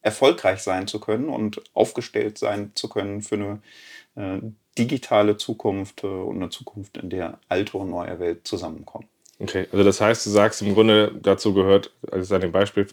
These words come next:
Speaker 2: gehören für dich, es müssen förderliche Rahmenbedingungen geschaffen sein, die uns dabei helfen, wirklich auch uns neu zu erfinden oder Sachen weiterzuentwickeln, während wir natürlich in vielen Firmen aus dem Erfolg, aus dem Bewährten halt auch Sachen haben,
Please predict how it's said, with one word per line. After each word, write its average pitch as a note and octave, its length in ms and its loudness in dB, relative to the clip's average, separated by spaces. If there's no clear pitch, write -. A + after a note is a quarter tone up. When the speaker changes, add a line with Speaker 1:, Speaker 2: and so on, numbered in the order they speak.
Speaker 2:
gehören F#2+ 280 0
für F#2+ 120 -4
dich, F#2+ 180 0
es - 140 -4
müssen G#2 200 0
förderliche G#2+ 560 4
Rahmenbedingungen G#2+ 500 4
geschaffen A2+ 380 0
sein, A2+ 320 0
die G#2+ 80 2
uns F#2 100 4
dabei F#2+ 200 4
helfen, G2 320 0
wirklich A2+ 480 2
auch G2+ 240 4
uns G2 480 -4
neu G2 280 6
zu - 180 2
erfinden B2+ 600 4
oder F#2 220 0
Sachen F#2 320 0
weiterzuentwickeln, A2 840 2
während G2 220 4
wir F#2+ 220 4
natürlich B2 480 6
in G2+ 120 2
vielen G#2+ 320 4
Firmen G2+ 420 4
aus G#2+ 320 4
dem G2 140 0
Erfolg, A#2 480 4
aus G#2 200 0
dem F#2 140 -4
Bewährten G#2 580 2
halt G#2 160 2
auch F#2 100 -2
Sachen G2 360 -2
haben, G2 280 0